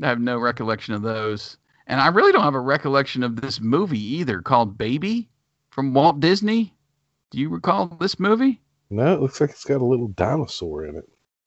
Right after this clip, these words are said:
Speaker 1: Yeah. Deep in the jungles of Africa, two Americans discover a unique baby animal. It's a baby dinosaur.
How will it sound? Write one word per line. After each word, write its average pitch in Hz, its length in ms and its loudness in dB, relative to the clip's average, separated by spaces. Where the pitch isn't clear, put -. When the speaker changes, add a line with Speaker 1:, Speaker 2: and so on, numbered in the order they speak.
Speaker 1:
Yeah. 170 480 -2
Deep 170 220 0
in 196 60 -10
the 185 60 -10
jungles 175 300 2
of 156 60 2
Africa, 165 360 0
two 185 240 0
Americans 165 580 2
discover 143 480 2
a 123 40 4
unique 127 440 2
baby 139 380 4
animal. 113 360 0
It's 139 180 -2
a 165 60 0
baby 123 340 -4
dinosaur. 143 680 -4